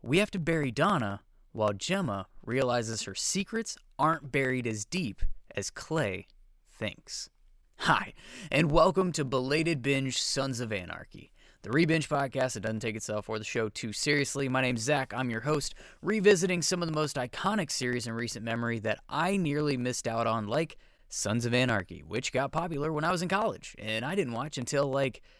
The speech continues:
six years after I graduated. And today, we are wrapping up season one of the finale. Season one with the finale?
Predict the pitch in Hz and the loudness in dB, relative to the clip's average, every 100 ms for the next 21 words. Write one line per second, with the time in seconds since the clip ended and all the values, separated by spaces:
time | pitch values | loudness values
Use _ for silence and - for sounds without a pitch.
0 | - - _ - - 135 143 - - - | -20 -20 _ -10 -2 -2 -2 -6 -6 -10
1 | _ - - _ _ - 107 123 151 135 | _ -20 -20 _ _ -12 -2 2 4 4
2 | 82 - - 95 92 - 92 98 110 101 | 2 -4 -8 -8 -8 -6 -2 0 4 4
3 | 107 107 104 104 101 104 117 - 131 202 | 4 2 2 2 2 0 0 2 8 10
4 | 220 127 120 139 165 135 120 139 160 151 | 12 8 2 4 6 6 4 2 4 6
5 | 143 101 95 - - - - - - 190 | 4 2 -6 -10 -12 -12 -12 -4 0 2
6 | 214 185 202 165 90 - - - _ - | 4 4 4 2 0 -8 -20 -20 _ -6
7 | - 123 139 - 151 131 92 92 90 _ | 0 0 0 -2 -2 -2 -4 -10 -12 _
8 | - - _ - - - _ - - _ | -20 -20 _ -20 -20 -20 _ -20 -20 _
9 | _ - - 151 147 123 120 143 160 147 | _ -10 -2 0 2 2 2 2 0 -4
10 | - - - - _ - - _ - 123 | -10 -20 -20 -20 _ -20 -20 _ -12 0
11 | 143 196 - 269 - 247 247 269 302 220 | 4 4 2 -10 -4 0 0 0 -2 -4